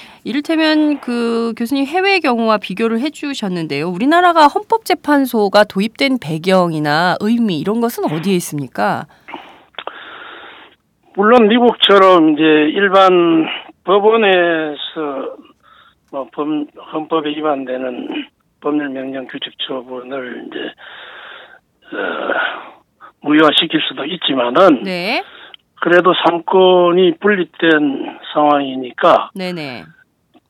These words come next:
Speaker 2: 가급적이면 좀 중립자적인 입장에서 중재 조정을
Speaker 1: 음.
Speaker 2: 할 수 있도록
Speaker 1: 네네.
Speaker 2: 헌법재판소라는 별도의 이제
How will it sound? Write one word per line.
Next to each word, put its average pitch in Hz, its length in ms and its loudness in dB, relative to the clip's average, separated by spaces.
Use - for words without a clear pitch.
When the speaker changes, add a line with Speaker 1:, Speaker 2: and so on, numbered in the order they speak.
Speaker 2:
가급적이면 165 1080 2
좀 139 420 -6
중립자적인 160 760 2
입장에서 135 680 -4
중재 147 300 0
조정을 151 640 2
Speaker 1:
음. 196 120 -12
Speaker 2:
할 190 160 -2
수 170 140 -6
있도록 139 560 0
Speaker 1:
네네. 151 500 -8
Speaker 2:
헌법재판소라는 151 1160 2
별도의 139 880 -4
이제 - 280 -10